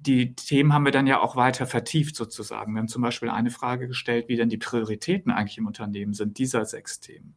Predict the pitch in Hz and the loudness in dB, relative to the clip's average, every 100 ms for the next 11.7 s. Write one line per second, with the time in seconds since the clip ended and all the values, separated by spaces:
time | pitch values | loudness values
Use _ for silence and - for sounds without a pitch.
0 | - 113 107 104 90 73 - - 113 180 | 2 4 6 4 0 -4 -12 -6 -2 2
1 | 226 - 110 110 117 117 113 120 101 135 | 2 2 2 2 2 2 2 2 2 2
2 | 156 147 143 - 143 135 143 127 135 147 | -2 -2 -4 -4 -6 -4 -2 -2 0 -2
3 | 151 - - - 127 123 131 123 - 120 | -2 -10 -18 -6 2 2 4 2 2 0
4 | 123 - 160 156 117 117 117 120 127 120 | 0 4 6 8 6 4 2 0 2 0
5 | 120 113 - 120 127 113 - 117 151 147 | 2 2 4 4 4 0 0 0 2 2
6 | 117 113 113 127 117 120 135 160 123 123 | 2 2 2 0 0 0 0 0 2 0
7 | - 117 113 - 117 107 - - 190 - | 0 -6 -6 -2 0 0 -2 2 2 2
8 | 113 160 233 - - 117 127 120 117 120 | 2 2 2 -4 -16 -12 -6 0 0 0
9 | - 123 117 117 107 107 160 151 117 110 | -2 2 2 2 -4 0 2 4 6 4
10 | 147 156 - 120 113 117 - 107 104 190 | 4 2 -2 -4 -4 -6 -8 -4 0 0
11 | 107 - 101 - - 190 220 | -2 -8 -10 -10 -8 -8 -8